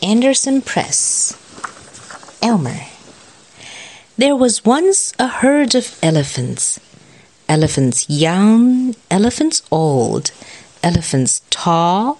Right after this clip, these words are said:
or fat or thin, elephants like this,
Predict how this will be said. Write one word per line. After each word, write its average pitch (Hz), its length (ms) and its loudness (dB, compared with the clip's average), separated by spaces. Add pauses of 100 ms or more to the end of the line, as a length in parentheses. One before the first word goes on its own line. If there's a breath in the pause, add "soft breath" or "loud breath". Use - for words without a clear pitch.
(160)
or 156 160 2
fat 139 800 -4
or 196 160 2
thin, 139 640 -2 (640 loud breath)
elephants 330 600 0
like 101 360 -4
this, - 540 -2